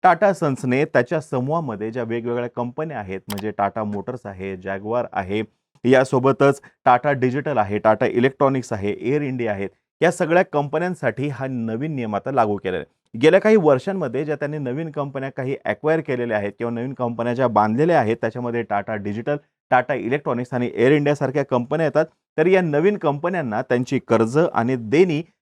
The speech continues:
त्यांची त्यांनी स्वतंत्रपणे मॅनेज करण्यास सांगितलेलं आहे. आता हा नेमका निर्णय काय आहे ते सांगतो.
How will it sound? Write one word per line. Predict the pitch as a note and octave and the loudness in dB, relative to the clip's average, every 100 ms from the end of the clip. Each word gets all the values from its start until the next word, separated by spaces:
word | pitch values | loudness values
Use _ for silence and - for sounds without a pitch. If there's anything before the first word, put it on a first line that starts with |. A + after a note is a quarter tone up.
| _ | _
त्यांची | D3 D3 D3 G3 | -4 -4 -2 -2
त्यांनी | G3 D3 A2 A#2+ C#3+ | 0 -2 -2 -6 -8
स्वतंत्रपणे | - B2 D3 D#3 D3+ D3+ G#2+ G#2 | -6 -4 -4 -6 -8 -8 -8 -8
मॅनेज | C3+ A#2 G#2 G#2 C#3 - | -8 -8 -6 -6 -8 -6
करण्यास | A2+ G2 G2 B2+ | -4 -2 -2 -2
सांगितलेलं | - A2 A2 - A2+ G#2 C3+ | 0 0 0 0 -2 -2 -2
आहे. | A#2+ G2 F#3+ - _ _ - | -2 -2 -4 -6 _ _ 0
आता | G3 | 2
हा | G#3 | 4
नेमका | F#3 D3+ D3+ D3 G#3 G3+ | 4 4 2 0 0 2
निर्णय | F#3 E3 E3+ | 2 0 -4
काय | - C#3+ C#3+ | -2 2 2
आहे | B2+ B2 | 2 -2
ते | D3 _ D3 | -8 _ -4
सांगतो. | C#3+ A2 F#2 F#2 - | -2 -2 -2 -2 -4